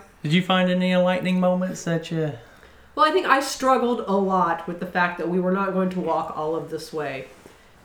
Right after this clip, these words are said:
Speaker 2: And, um, a couple of things that, that helped me get an aha moment with that was, um, when we left Pamplona, it was gonna be a really arduous uphill,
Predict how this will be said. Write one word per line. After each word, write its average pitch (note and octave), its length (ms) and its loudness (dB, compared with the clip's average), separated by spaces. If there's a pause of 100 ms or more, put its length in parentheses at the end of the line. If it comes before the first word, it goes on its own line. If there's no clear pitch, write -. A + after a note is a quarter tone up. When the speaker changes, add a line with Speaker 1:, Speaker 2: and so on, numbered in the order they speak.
(100)
Speaker 2:
And, E3+ 340 -4
um, E3 560 -4
a G3 60 -8
couple A3 380 0
of F3+ 180 -4 (920)
things F3+ 440 -2
that, E3 400 -4
that - 180 -10
helped G#3 320 -2
me E3+ 300 0 (360)
get F#3+ 160 -2
an F3+ 100 2
aha E3 380 -2
moment D#3+ 280 -6
with D#3+ 140 -6
that D3+ 220 -4
was, D#3 240 -6
um, D3 380 -8 (400)
when F#3 160 2
we F#3 80 6
left F#3+ 360 -2
Pamplona, E3+ 800 -2
it F3+ 60 -10
was E3+ 140 -10
gonna E3+ 140 -4
be D#3+ 80 -4
a D#3+ 40 -4
really F3 220 -4
arduous F3 420 -6
uphill, D3+ 540 -6